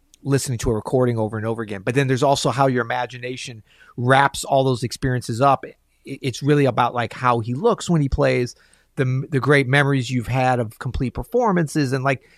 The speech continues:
there's a number of things that go into that. It's because you've never actually heard Keith Jarrett or Herbie Hancock play a major,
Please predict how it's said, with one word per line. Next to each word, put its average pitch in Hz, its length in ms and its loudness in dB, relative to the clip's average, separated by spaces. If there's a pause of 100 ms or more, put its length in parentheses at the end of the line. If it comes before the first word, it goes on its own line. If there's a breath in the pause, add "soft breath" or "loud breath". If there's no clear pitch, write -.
there's 170 140 2
a 185 60 4
number 160 280 4
of 135 100 0
things 131 260 0
that 131 80 2
go 123 160 2
into 127 220 0
that. 104 240 0
It's 113 240 -10
because 127 360 0
you've 160 140 2
never 160 200 6
actually 135 300 2
heard 113 540 0
Keith 131 180 -2
Jarrett 117 340 0
or 104 120 -4
Herbie 113 240 -4
Hancock 110 320 -6
play 120 180 0
a 107 60 -4 (360 loud breath)
major, 117 260 0